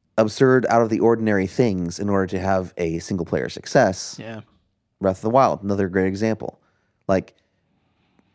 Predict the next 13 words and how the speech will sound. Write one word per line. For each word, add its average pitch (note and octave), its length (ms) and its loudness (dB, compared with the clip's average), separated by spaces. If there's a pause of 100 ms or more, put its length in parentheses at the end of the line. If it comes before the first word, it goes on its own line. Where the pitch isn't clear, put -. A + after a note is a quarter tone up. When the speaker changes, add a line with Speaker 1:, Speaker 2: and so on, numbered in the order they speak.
(160)
Speaker 1:
done F#2+ 240 0
something G2 300 0
that G2 60 0
you've F#2 100 -2
never F#2+ 200 0
seen G#2+ 200 -2
before. C#2 360 -6
Speaker 2:
Mm-hmm. B2 320 -4
Speaker 1:
The, G#2 160 4
the G2 200 0
just F#2+ 240 -8
normal, A2+ 560 2
like, F#2+ 320 -2